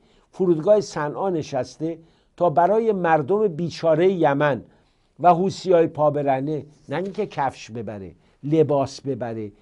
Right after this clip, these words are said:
میوه ببره، دارو ببره، نه، مواد منفجره و بمب و موشک و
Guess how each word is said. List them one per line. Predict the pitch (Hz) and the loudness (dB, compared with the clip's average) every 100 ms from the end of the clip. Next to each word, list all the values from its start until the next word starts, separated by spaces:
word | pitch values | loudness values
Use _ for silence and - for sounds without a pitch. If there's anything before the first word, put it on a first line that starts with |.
| _ | _
میوه | 170 190 165 180 | -4 -2 0 2
ببره، | 160 143 135 131 | 2 2 0 -2
دارو | 123 175 156 156 | 2 6 6 4
ببره، | 143 127 120 113 | 0 -4 -8 -10
نه، | 120 120 101 - _ _ _ | -10 -10 -12 -18 _ _ _
مواد | 139 160 180 202 208 | 0 2 2 2 0
منفجره | 185 160 143 - 135 113 139 156 | 2 0 -2 -2 -2 -2 -4 -2
و | 160 | -2
بمب | 110 117 185 180 147 131 | -4 2 2 2 -2 -4
و | |
موشک | 127 139 131 160 156 156 | -4 -4 -4 -6 -8 -8
و | 175 | -8